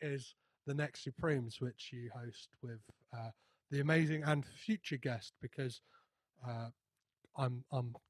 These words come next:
zip zapping all over the place like Marty McFly with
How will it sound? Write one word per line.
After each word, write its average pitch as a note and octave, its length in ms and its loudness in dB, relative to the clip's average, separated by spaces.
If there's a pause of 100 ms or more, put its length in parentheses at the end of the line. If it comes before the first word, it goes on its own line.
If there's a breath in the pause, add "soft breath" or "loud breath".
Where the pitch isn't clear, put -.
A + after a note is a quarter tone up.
(240)
zip E3 260 2
zapping D3 560 2
all C#3+ 220 6
over C3+ 200 4
the B2+ 140 -4
place C3 440 -4
like B2 200 -4
Marty B2 280 -6
McFly C3 580 -4
with A#2 160 -6